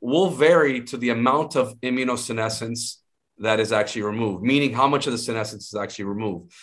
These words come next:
But in the context of every single patient that we've actually done, we know that we do this treatment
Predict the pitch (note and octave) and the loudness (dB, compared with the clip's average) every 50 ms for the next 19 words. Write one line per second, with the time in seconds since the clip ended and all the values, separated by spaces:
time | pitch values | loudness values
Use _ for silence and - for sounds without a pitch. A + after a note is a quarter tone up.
0 | - - _ - - B2+ B2+ B2 A#2+ B2 F3 F3+ F#3+ G#3 D#3 C#3+ D3+ A#2+ C3 D#3 | -20 -20 _ 2 4 4 4 4 2 2 2 4 4 2 2 0 2 4 4 4
1 | F3 F3+ E3+ - E3 D#3 C#3+ - D3+ C#3+ C#3 - C#3+ B2+ G#2+ A2 B2 A#2+ A#2+ A#2 | 4 4 0 -2 -2 -4 -2 2 2 2 2 2 -4 -4 -2 0 0 2 2 2
2 | A2+ A2+ - A#2+ G#2+ G#2 A#2+ B2+ B2 A2 G#2 G#2+ G#2+ A2+ A#2 A#2 A#2+ C3+ C3+ C3 | 0 0 -2 -6 -4 0 2 4 4 4 2 -2 -2 -2 0 2 4 4 4 4
3 | B2+ A#2 A2 - - G2+ A#2+ C3 C#3+ D#3 D#3+ D3 - A2+ C3 C3+ C3 C3 B2 A#2+ | 4 2 0 -2 -4 -2 -2 0 0 0 -4 -8 -6 -4 -2 -2 -2 -2 -4 -6
4 | - - D#3+ D#3+ D3+ - G2+ G2+ G#2 G2+ | -6 -6 -4 -4 -4 -4 -4 -6 -6 -6